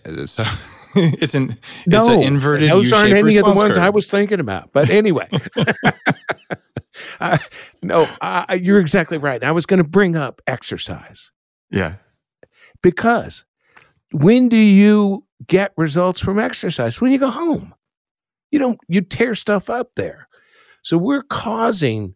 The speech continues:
Speaker 2: the micro trauma, and then we heal. So w-, the, the, the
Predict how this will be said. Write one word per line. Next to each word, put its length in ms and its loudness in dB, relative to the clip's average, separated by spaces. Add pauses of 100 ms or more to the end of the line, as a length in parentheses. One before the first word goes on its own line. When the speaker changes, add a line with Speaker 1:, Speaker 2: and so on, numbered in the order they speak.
(240)
Speaker 2:
the 80 2
micro 760 -2
trauma, 640 -4 (1000)
and 100 -12
then 100 -8
we 120 -2
heal. 400 0 (640)
So 420 0
w-, 220 -8 (100)
the, 220 0 (100)
the, 280 -2 (220)
the 160 -2